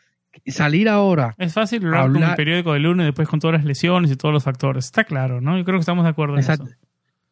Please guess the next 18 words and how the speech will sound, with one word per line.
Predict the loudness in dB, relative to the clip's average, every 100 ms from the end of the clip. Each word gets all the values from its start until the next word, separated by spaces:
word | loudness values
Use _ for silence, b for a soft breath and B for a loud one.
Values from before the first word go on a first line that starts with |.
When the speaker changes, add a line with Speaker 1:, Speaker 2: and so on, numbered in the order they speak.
| _
Speaker 1:
Y | 0
lo | 2 2
primero | 2 2 2 2
que | 2
respo-, | 0 -2 -4 -2
a-, | -6
al | 0 -2
pri-, | 2 0 0
eh, | -12 -14 -12 -14 -8
además | -2 0 2 4
de | 4
responder | 4 2 2 2 4
a, | 2
a | 2 2
lo-, | 4 4 2 0
a | 0
los | 0 -2
Fredkin | 0 0 2 -2 -2